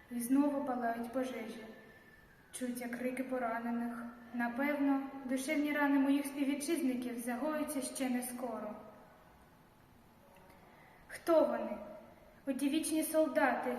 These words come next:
що живуть не для себе, ідуть першими у бій, сміливо зустрічають окупантів. Це і зовсім юні українці, і люди в літах,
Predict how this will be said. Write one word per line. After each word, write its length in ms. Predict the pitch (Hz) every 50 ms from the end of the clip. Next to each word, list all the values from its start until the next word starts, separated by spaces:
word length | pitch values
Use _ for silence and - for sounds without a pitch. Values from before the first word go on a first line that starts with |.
| - - -
що 120 | - 294 269
живуть 380 | - 285 277 285 320 320 311
не 80 | 311 277
для 180 | 277 320 330
себе, 600 | 311 - - 302 277 247 233 226 226 220 226 - - - - - - - - - - -
ідуть 340 | 269 254 294 311 311 -
першими 640 | - 349 349 339 349 - - 294 277 269 269 269 269
у 20 |
бій, 320 | 262 - 269 262 247 233 233 - - - - - - - - - - - - -
сміливо 560 | - - - 285 294 302 311 320 339 311 320
зустрічають 600 | 311 - 294 - - 269 262 - 302 302 294 302 302
окупантів. 720 | - 302 - - 294 277 262 247 240 233 233 - 247 - - - - - - - - - - - - - - - - - - -
Це 160 | - - 302
і 120 | 302 294
зовсім 420 | 269 277 330 330 330 - 339 311 277
юні 340 | 320 320 302 285 269 277 294
українці, 720 | 294 - - 294 294 277 254 285 285 277 269 269 285 277
і 260 | 277 - 285 269 269
люди 200 | 285 269 240 294
в 40 | 262
літах, 640 | 269 302 294 - - 262 262 254 254 254 254 -